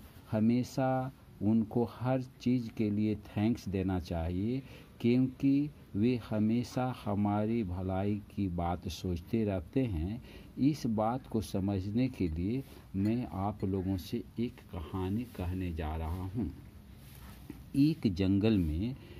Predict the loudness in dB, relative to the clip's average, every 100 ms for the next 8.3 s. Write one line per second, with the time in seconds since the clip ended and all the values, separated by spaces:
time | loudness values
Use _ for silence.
0 | -18 -14 2 4 4 2 2 2 2 2
1 | 0 -2 -2 -2 -2 -4 -4 -6 -6 -8
2 | -20 -20 -20 -20 -20 -20 -20 -20 -20 -20
3 | -20 -20 -20 -20 -20 -8 2 2 2 0
4 | 2 6 6 4 2 4 4 4 2 0
5 | 0 2 2 2 0 0 -4 -4 -2 -6
6 | -10 -18 -18 -20 -20 -8 0 0 0 0
7 | 4 6 6 4 4 2 2 -2 -4 -2
8 | -2 -2 -6